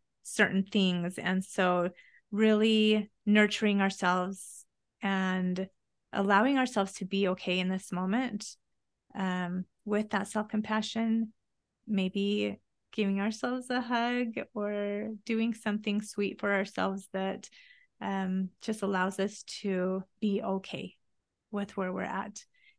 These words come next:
And God knows what we're going through and where we're at. And if he sees that,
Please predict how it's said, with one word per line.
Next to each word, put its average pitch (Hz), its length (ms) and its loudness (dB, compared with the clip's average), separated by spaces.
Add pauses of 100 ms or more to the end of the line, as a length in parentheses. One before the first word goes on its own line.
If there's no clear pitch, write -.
And 220 520 2 (680)
God 202 240 -2
knows 220 380 -2 (140)
what 202 200 -4
we're 202 100 0
going 208 280 2
through 202 160 -4
and 196 120 0
where 196 120 0
we're 196 120 -2
at. 196 260 -2
And 196 140 0
if 196 100 -4
he 208 480 -4 (1000)
sees 190 360 2
that, 214 380 2